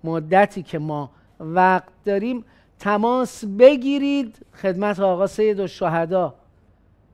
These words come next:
عرض تبریک داشته باشید، سلام داشته باشید و همچنین اعلام اشتراک بکنید و اسامی مشترکین جدید رو به بنده بفرمایید تا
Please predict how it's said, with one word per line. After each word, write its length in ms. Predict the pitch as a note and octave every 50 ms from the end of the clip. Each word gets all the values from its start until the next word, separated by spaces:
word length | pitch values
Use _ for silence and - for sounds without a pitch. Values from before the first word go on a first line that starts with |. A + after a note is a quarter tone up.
| _ -
عرض 300 | D#3 D#3 D#3+ D#3 D3 C#3+
تبریک 640 | D#3+ C#3+ - E3+ D#3+ D#3+ D3+ D3 D3+ F#3 G3+ F3+ -
داشته 380 | - G3 F3 D3+ - - G#3+ G#3
باشید، 440 | G3+ G#3+ G3+ - - A3 G#3 F#3 -
سلام 600 | - - G3+ F3+ F3+ F3 F#3 G3 G#3 G#3+ G#3 G3+
داشته 440 | F3+ F3+ E3+ D#3+ - - - A3 A#3
باشید 460 | A3+ B3+ B3 A#3 - C#4 C4+ A#3+ - _ _ _ _ _ _ _ _ _ _ _ - C#3+ C#3+
و 300 | D3+ D3+ D3 C#3+ C#3+ - _ _ _ _ _ _ _
همچنین 1080 | - C3 D#3 F3 G3 G#3+ A3+ A3 G#3 - - - A3 A3 A3 A3 A3+ A3+ A#3 A3+ G#3 - _ _ _ _ _
اعلام 540 | - F#3 G#3 G3 G3 G#3 G#3 G#3 G#3 G#3 G#3 G#3+
اشتراک 720 | G#3+ G#3 G#3 F#3+ - - - G#3 G#3 A3 A#3 B3 A3+ -
بکنید 500 | - A#3+ A#3+ - A#3+ B3 B3 B3 B3 G#3+ _ - _ _ _ -
و 60 | E3
اسامی 640 | D#3+ E3+ E3 D#3 - - F3+ E3+ E3+ F3 G3+ G#3+
مشترکین 800 | G3 F#3 F3 D#3 - - E3+ E3 E3 E3 D3+ - A3 A3+ A3+ G#3+
جدید 420 | E3+ F#3+ G3 F3+ F3 G3 A3+ G#3 G3
رو 100 | G3 F3
به 120 | F3 F3
بنده 340 | F3 F3+ F3 F3 F3 G3 A3
بفرمایید 580 | A3 C#4 C4+ C4+ C#4 C#4 C#4 C4+ C#4 C#4 C4
تا 260 | C#4 - C4 C#4 C4